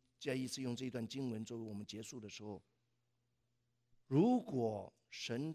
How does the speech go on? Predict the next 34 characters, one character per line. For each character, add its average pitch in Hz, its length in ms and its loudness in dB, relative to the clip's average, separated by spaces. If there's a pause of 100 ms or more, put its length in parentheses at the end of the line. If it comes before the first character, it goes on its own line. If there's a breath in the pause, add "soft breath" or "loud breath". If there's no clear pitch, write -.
(120)
这 185 180 2
么 160 160 2
样 117 300 -2 (160)
各 139 280 0 (240)
方 123 280 -6 (160)
各 135 240 -2
样 110 120 -8
的 101 80 -8
晓 80 280 -6
谕 104 200 -8
我 71 140 -14
们， - 160 -20 (540)
这 - 100 -6
个 143 120 2
救 160 300 6
恩 143 200 6
告 139 240 0
诉 104 200 -8
我 80 140 -16
们， - 160 -20 (1160)
耶 139 200 2
稣 139 200 -2
为 127 140 4
我 98 80 -4
们 98 160 -6
预 113 140 -8
备 101 140 -8
这 - 120 -10
么 117 120 -2
美 98 200 -6
好 82 200 -12
的 87 100 -20
救 - 220 -14
恩， - 160 -20